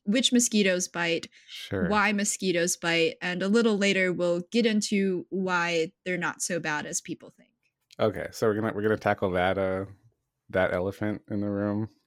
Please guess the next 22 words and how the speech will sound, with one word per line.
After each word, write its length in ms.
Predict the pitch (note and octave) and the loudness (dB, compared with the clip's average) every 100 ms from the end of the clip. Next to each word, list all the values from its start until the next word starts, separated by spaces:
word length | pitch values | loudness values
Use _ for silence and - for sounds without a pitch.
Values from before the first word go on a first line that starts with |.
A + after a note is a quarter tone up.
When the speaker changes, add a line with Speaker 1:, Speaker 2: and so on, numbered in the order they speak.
| - | 0
Speaker 1:
<laughs> 720 | - - - - - - - | 0 0 -4 -10 -12 -14 0
Speaker 2:
As 180 | G#2 G2+ | 2 2
a 60 | G2 | 0
Speaker 1:
Let's 40 | G2+ G#2+ A2+ | 0 0 4
Speaker 2:
mosquito 120 | A2+ | 4
ecologist, 800 | A#2 - G#2 A2+ A#2 A#2+ - - | 4 4 6 6 6 2 2 -4
that's 220 | G2+ - | -4 2
definitely, 440 | G#2+ G2+ G#2+ G2 G2+ G2+ | 2 4 2 2 2 0
like, 140 | G2+ | 4
the 80 | G#2+ | 4
Speaker 1:
<laughs> 60 | |
Speaker 2:
number 320 | G2+ G#2 G#2+ G2+ | 6 6 6 6
one 460 | G#2 G2 G2 G2 _ _ _ _ _ _ | 4 2 0 -4 _ _ _ _ _ _
question 460 | - F#2+ - A2 G#2+ | 2 2 2 0 0
people 240 | A2 G2 | 2 2
ask, 440 | E2 E2+ G2+ - - | 2 2 0 -4 -10
you 80 | F2 | -12
know, 140 | - - _ - | -12 -16 _ -20
"D-, 80 | - | -12
so 300 | - D#3+ - | 0 0 2
I 100 | - | -2
heard, 500 | B3 D3+ C3 A2+ A2 | 2 4 6 4 0